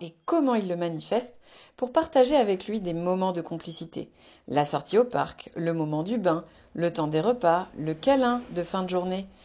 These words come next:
le temps de découverte des objets de la maison, le temps de jeu avec la poupée et la dinette, les voitures, les animaux de la ferme. Vous trouvez toujours des occasions pour lui accorder toute votre attention,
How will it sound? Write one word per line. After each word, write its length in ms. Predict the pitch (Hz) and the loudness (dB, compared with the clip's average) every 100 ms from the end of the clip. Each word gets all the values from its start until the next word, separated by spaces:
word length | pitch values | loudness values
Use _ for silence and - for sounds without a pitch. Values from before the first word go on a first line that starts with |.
| - - | -20 -10
le 180 | 160 170 | -4 -4
temps 320 | - 185 185 | 0 2 2
de 100 | 165 | -2
découverte 560 | 160 196 214 220 254 202 | -4 -4 4 4 4 0
des 260 | 180 170 | -4 -4
objets 280 | 160 156 160 | -6 -2 -2
de 80 | 156 | 0
la 140 | 147 | -4
maison, 380 | 160 196 247 311 - _ - - - - | -4 -4 -4 -6 -8 _ -20 -20 -20 -4
le 220 | 214 226 | 2 2
temps 220 | 226 220 | 4 2
de 140 | 196 175 | 2 -2
jeu 260 | 180 196 180 | 0 0 0
avec 300 | 151 156 156 | 0 -2 -2
la 80 | 160 | -6
poupée 480 | 160 160 160 147 - | -6 -6 -4 -4 -2
et 80 | 226 | 2
la 120 | 214 | 4
dinette, 540 | 160 143 143 220 269 - | 2 0 0 0 -2 -8
les 160 | - 240 | 0 2
voitures, 580 | 202 165 - 170 240 240 | 2 -2 -6 -2 -2 -2
les 260 | 165 165 160 | -6 -6 -2
animaux 380 | 180 151 147 196 | -2 -2 -4 -6
de 60 | |
la 80 | 165 | -6
ferme. 280 | 147 139 120 - _ - - - - | -10 -12 -12 -16 _ -20 -20 -20 -8
Vous 140 | 240 | -8
trouvez 300 | 254 285 302 302 | -4 -2 -2 -2
toujours 680 | - 311 311 302 302 302 254 | -2 0 0 0 0 2 2
des 200 | 208 190 | 0 -2
occasions 480 | 190 190 185 190 185 | -2 0 0 -4 -8
pour 240 | - 175 | -4 -4
lui 160 | 165 170 | 2 2
accorder 400 | 165 170 165 165 | 2 -2 -2 -6
toute 280 | - 190 | -8 -6
votre 220 | 165 165 160 | -2 -2 -2
attention, 480 | 156 156 - 165 | -6 -8 -8 -12